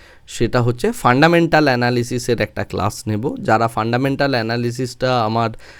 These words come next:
আহ, মানে প্রোগ্রামের মধ্যে সাবস্ক্রাইব করেছেন, যার প্রাইস মাত্র এক টাকা, সেটা যারা সাবস্ক্রাইব করেছেন তারা কাইন্ডলি জয়েন করবেন। এই শনিবার সন্ধে সাতটা নাগাদ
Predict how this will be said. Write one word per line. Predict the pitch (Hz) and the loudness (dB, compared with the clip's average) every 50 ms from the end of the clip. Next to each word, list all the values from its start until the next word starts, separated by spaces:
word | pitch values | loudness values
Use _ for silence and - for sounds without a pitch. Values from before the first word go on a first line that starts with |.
| - - - - | -20 -20 -10 -4
আহ, | 95 101 104 110 110 107 95 | -2 2 2 4 4 2 2
মানে | 85 98 107 104 104 101 98 90 - - - - - - - - - | 0 0 -2 0 0 -2 -2 -4 -6 -12 -18 -20 -20 -20 -18 -6 0
প্রোগ্রামের | - 131 120 120 123 127 127 131 127 123 123 | 2 2 2 4 4 4 6 6 4 2 2
মধ্যে | 123 120 120 117 107 117 113 | 2 2 0 0 0 0 -2
সাবস্ক্রাইব | - - 113 107 - - - 131 120 123 127 120 - | 0 0 -2 -2 -2 -2 0 2 4 4 2 0 -2
করেছেন, | - 107 113 117 117 - 170 180 190 - - 123 120 | -2 0 0 0 0 -2 -4 -4 -6 -8 -10 -4 2
যার | 131 127 123 | 4 4 4
প্রাইস | 123 - 131 131 135 151 156 - - | 4 4 4 6 6 6 4 2 -2
মাত্র | 135 131 123 - - 131 | -4 -4 -4 -4 -2 0
এক | 120 107 107 - - - | 2 2 0 -2 -2 -2
টাকা, | 120 113 113 143 165 - - - - - - - - - - | -2 0 0 0 -2 -2 -4 -12 -20 -20 -20 -20 -20 -18 -6
সেটা | - - 143 127 156 151 | 0 2 4 6 6 6
যারা | 156 147 147 156 | 6 6 6 4
সাবস্ক্রাইব | - - 131 123 - - - 135 127 123 - | 4 4 2 2 0 -2 0 0 0 0 -2
করেছেন | - 117 117 117 120 - 170 196 | -4 -2 -2 -2 -2 -2 -4 -2
তারা | - - 113 120 127 | 0 2 2 2 2
কাইন্ডলি | 120 - 110 113 120 120 123 131 | 2 2 0 0 2 2 2 0
জয়েন | 123 113 107 104 110 117 120 | 0 0 0 0 0 0 0
করবেন। | 120 127 123 123 139 156 151 | 0 0 0 0 0 0 -2
এই | - - 120 120 | -2 -2 -2 -2
শনিবার | 120 120 - 107 110 113 110 117 120 120 | -2 -4 -4 -4 -4 -2 -2 -2 -2 -2
সন্ধে | - - 104 104 107 107 113 | -2 -4 -4 -2 0 0 0
সাতটা | - - - 101 - - - 131 127 | 0 0 0 -2 -2 -2 -4 -2 -2
নাগাদ | 120 98 98 117 147 - | -2 -2 -2 -2 -4 -4